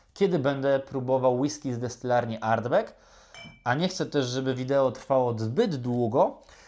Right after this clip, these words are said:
dlatego tym razem więcej informacji już wam nie przedstawię, natomiast zabiorę się za degustację tego oto Ardbega. Kolor w porównaniu z Elements of Islay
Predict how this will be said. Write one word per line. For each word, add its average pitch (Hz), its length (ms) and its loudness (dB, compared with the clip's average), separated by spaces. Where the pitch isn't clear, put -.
dlatego 151 1000 2
tym 180 220 -2
razem 139 500 2
więcej 123 360 -4
informacji 117 680 -4
już 104 180 -4
wam 98 340 -6
nie 127 280 -4
przedstawię, 123 720 0
natomiast 139 760 -2
zabiorę 120 520 -2
się 120 280 -8
za 120 360 -2
degustację 110 1080 -4
tego 104 300 -4
oto 98 240 -6
Ardbega. 92 480 -10
Kolor 135 540 6
w - 140 -20
porównaniu 147 960 0
z 107 180 -6
Elements 120 540 -6
of 104 240 -14
Islay 113 420 -2